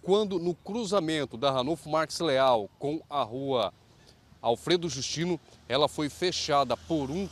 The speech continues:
carro e acabou sendo arremessada contra o asfalto, sofrendo várias fraturas.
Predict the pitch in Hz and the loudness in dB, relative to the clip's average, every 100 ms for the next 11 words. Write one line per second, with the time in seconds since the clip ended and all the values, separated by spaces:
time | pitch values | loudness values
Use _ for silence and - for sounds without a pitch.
0 | - 127 151 160 175 - - - - 147 | 0 2 2 0 -10 -12 -20 -20 -10 -2
1 | 165 151 160 123 151 160 - 160 151 123 | 0 2 4 4 4 0 -2 -4 -2 -2
2 | 165 151 - 143 131 107 - - 175 202 | -2 -4 0 0 2 -2 -10 -8 -2 -2
3 | 180 143 - 143 147 - 143 - 147 120 | 0 -4 0 0 -2 -4 -8 -6 -6 0
4 | 143 135 - 123 - 143 165 - | 0 -2 -4 -6 -4 -6 -4 -6